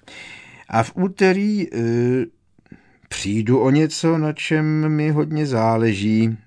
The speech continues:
řekl Harry a rychle listoval odhalováním věcí budoucích, kde hledal nápady. „To zní dobře,“ souhlasil Ron a zapsal to. „Bude to vinou, vinou Merkura.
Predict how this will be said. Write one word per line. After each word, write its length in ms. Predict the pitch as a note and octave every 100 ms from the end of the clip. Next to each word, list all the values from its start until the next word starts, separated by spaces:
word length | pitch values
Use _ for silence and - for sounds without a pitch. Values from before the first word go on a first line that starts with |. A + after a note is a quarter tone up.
| -
řekl 300 | F#2 D#2+ F#2
Harry 360 | F#2 A2+ B2
a 120 | - G2
rychle 400 | F#2+ - G2+ G2+
listoval 840 | F#2 - G#2+ G#2+ A#2 A#2+ B2+ C3 - -
odhalováním 1160 | G2 F2 F2 G#2 G2 G2+ G2+ G2 G2 G#2 G2
věcí 400 | E2+ F2 - D#2
budoucích, 960 | D2 F#2 A#2 B2 - C#3+ F#3 F3 - _
kde 340 | D#3+ D#3+ D#3+
hledal 400 | D3+ B2 G#2+ G2+
nápady. 520 | F2 D2+ C#2+ - B1 - - _ _ _ _ _
„To 160 | F3
zní 160 | F3+ G#3+
dobře,“ 440 | A#3+ G#3+ A2+ A2+ A2 _ _ _
souhlasil 560 | - F2+ F2 - E2+ F2
Ron 320 | B2 D3+ F3 -
a 180 | F#3+ -
zapsal 420 | G#2+ D#2+ - C#2
to. 180 | - D#2 - - - - - - -
„Bude 280 | F#2+ D3 F#3+
to 200 | F3+ A2+
vinou, 2000 | G2 D3+ E3 D#3+ D#3 D3+ D3+ D3 D3 A2+ G2 F2+ F2 A#2 C#3+ C3+ D#2+ E2+ C3 C#3
vinou 540 | E2+ F2+ F2+ B2+ B2 A#2+
Merkura. 720 | E2 E2 D#2+ - D#2 D#2+ D#2+